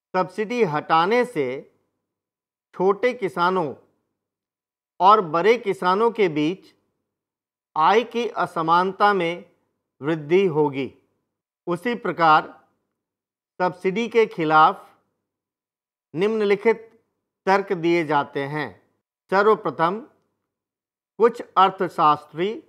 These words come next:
ऐसा मानते हैं कि तकनीक का लाभ ज़्यादा मुनाफे के रूप में कमाने के बाद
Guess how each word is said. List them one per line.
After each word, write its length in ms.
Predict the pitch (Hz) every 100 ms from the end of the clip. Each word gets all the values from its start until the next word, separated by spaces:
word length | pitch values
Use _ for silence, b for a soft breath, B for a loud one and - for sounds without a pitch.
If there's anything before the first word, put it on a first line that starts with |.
| _ _ _ _ _ _ _ _ _ _ -
ऐसा 380 | 160 185 240 226
मानते 600 | 175 170 175 170 214 220
हैं 300 | 165 156 151
कि 520 | - 147 160 156 _ _ _ _ _ _ _ _ _ _ _
तकनीक 580 | 180 170 175 202 247 -
का 120 | 208
लाभ 560 | 185 156 143 156 208 _ _ _ _ _ _ _ _ _ 131
ज़्यादा 480 | 127 170 180 233
मुनाफे 580 | 226 180 175 175 170 208
के 220 | 208 208
रूप 280 | 185 180 202 185
में 360 | 180 190 - _ _
कमाने 440 | 175 175 190 226
के 200 | 214 202
बाद 540 | 151 139 135 156 -